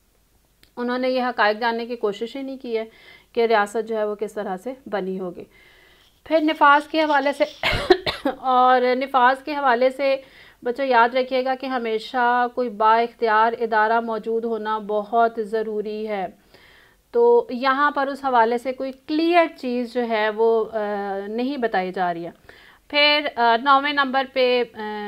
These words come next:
जो इसको तनकीद का निशाना बनाया जा रहा है, कल भी हमने बात की थी सर हेनरी मैन की, अ,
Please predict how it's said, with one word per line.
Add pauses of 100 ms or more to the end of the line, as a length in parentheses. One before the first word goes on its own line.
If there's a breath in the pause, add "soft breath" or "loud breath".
जो
इसको
तनकीद
का
निशाना
बनाया
जा
रहा
है,
कल
भी
हमने
बात
की
थी
सर
हेनरी
मैन
की,
अ,